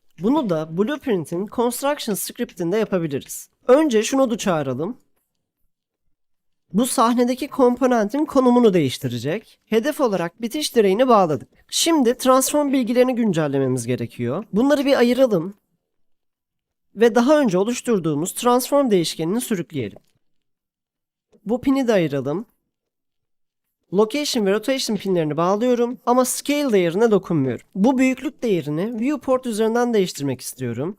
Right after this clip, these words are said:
Bu yüzden pole end komponentinin scale değerine ihtiyacım var. Ve bu nottan dönen değeri de scale pinine bağlıyorum.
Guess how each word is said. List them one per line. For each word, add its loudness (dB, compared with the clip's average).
Bu 0
yüzden -2
pole 2
end 2
komponentinin 0
scale -2
değerine 2
ihtiyacım -6
var. -6
Ve 6
bu 4
nottan 2
dönen 2
değeri 2
de -2
scale 0
pinine 0
bağlıyorum. -2